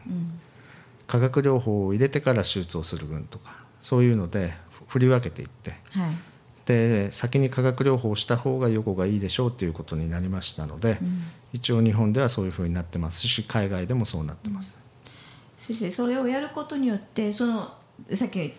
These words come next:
Speaker 1: 大事な血管に接している部分が
Speaker 2: うん。
Speaker 1: ちっちゃくなるってことなんですか？
Speaker 2: そうですね。
Speaker 1: で、
Speaker 2: ちっちゃくなってるし、
Speaker 1: で、手術しやすくなる？
Speaker 2: 手術しやすさは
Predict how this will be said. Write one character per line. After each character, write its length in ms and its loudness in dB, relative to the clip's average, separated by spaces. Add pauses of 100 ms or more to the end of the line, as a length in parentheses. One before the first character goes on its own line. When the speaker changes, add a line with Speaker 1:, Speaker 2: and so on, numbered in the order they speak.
(120)
Speaker 1:
大 180 2
事 100 -2
な 100 -2
血 160 -4
管 180 0
に 60 0
接 180 -2
し 240 0
て 80 8
い 100 4
る 120 -2
部 160 -2
分 280 -2
が 300 -4 (160)
Speaker 2:
う 100 -20
ん。 20 -20
Speaker 1:
ち 120 -4
っ 80 -10
ち 60 -4
ゃ 40 0
く 140 -4
な 80 0
る 80 -4
っ 40 -8
て 220 -10
こ 140 -6
と 80 -6
な 80 -4
ん 20 -14
で 60 -18
す 100 -6
か？ 80 6
Speaker 2:
そ 60 8
う 40 4
で 80 2
す 100 -4
ね。 260 -2 (380)
Speaker 1:
で、 300 -2
Speaker 2:
ち 200 -6
っ 40 -20
ち 80 0
ゃ 60 4
く 80 0
な 140 6
っ 120 -6
て 120 -2
る 80 2
し、 160 0
Speaker 1:
で、 120 4
手 20 -2 (120)
術 220 -2
し 160 -6
や 80 -2
す 100 -14
く 80 -10
な 100 -4
る？ 60 -10 (520)
Speaker 2:
手 180 0
術 180 0
し 140 6
や 120 6
す 120 -6
さ 160 4
は 280 2